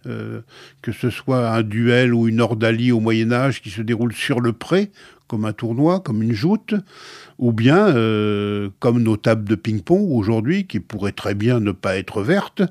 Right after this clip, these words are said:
mais qui sont vertes parce que, euh, il y a un enjeu, il y a une partie qui se déroule, comme sur les terrains de sport, qui sont verts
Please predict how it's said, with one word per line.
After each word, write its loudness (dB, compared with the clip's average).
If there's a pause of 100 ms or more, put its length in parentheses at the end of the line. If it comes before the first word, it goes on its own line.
(340)
mais 4
qui -6
sont 0
vertes 0
parce -6
que, 0 (500)
euh, -4
il 0
y 6
a 4
un 4
enjeu, 2
il -6
y 0
a 0
une -2
partie -4
qui -8
se -8
déroule, 2
comme 0
sur -8
les -6
terrains -6
de -8
sport, 0
qui -14
sont -8
verts -2